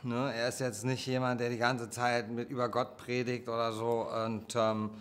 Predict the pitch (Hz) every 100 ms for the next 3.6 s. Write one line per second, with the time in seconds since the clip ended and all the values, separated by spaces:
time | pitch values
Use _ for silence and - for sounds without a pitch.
0 | - - - - - 123 139 139 135 127
1 | 131 135 135 135 107 110 117 - 117 135
2 | 147 151 139 101 120 110 - - - -
3 | 107 - 110 101 90